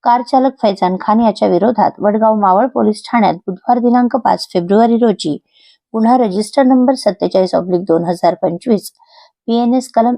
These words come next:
एकशे सहा, दोनशे एक्क्याऐंशी, एकशे पंचवीस ए, एकशे पंचवीस बी, मोटार वाहन कायदा कलम एकशे चौऱ्याऐंशी अन्वये गुन्हा दाखल करण्यात आला आहे.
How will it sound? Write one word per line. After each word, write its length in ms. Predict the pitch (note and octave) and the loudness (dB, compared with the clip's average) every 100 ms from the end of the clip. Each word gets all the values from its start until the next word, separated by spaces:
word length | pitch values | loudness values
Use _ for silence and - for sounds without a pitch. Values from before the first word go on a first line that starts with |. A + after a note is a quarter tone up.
| - | -4
एकशे 280 | F#3+ - A3+ | -6 -6 -6
सहा, 280 | - G#3 | -4 -2
दोनशे 400 | A#3+ G3+ F3 - | 0 -2 -4 -6
एक्क्याऐंशी, 800 | - F3 _ A3 A#3 A3+ D#3 - - | -8 -8 _ -4 -4 -6 -10 -10 -12
एकशे 260 | F#3+ - F#3+ | -12 -6 -2
पंचवीस 540 | F#3+ F#3 - G#3 - - | 0 -2 -4 -6 -6 -10
ए, 120 | A3 - - _ _ _ - | -8 -8 -12 _ _ _ -18
एकशे 240 | G#3+ - C4 | -14 -6 -4
पंचवीस 460 | B3 G#3+ A#3 - _ | 0 0 0 -4 _
बी, 340 | A#3 G3 - _ _ | -6 -6 -8 _ _
मोटार 380 | B3 B3 D4 C#4+ | 0 2 2 2
वाहन 260 | C4 A3+ B3+ | 0 0 0
कायदा 360 | G3+ F3 F#3+ | 0 2 0
कलम 320 | F#3+ A#3+ G3 - - | 2 2 0 -2 -8
एकशे 240 | - - | -4 -4
चौऱ्याऐंशी 600 | A#3+ G3+ F#3 G3 G3 - | -2 0 2 2 0 -2
अन्वये 280 | G3 F#3+ A#3+ | 0 2 0
गुन्हा 300 | A3 F3+ F#3 | 0 0 2
दाखल 320 | F#3 F3+ F#3+ | 0 0 -2
करण्यात 380 | A3 A3+ B3 C#4+ | -2 0 0 0
आला 200 | - F3+ | -2 0
आहे. 280 | E3+ E3 F3 | 0 -4 -10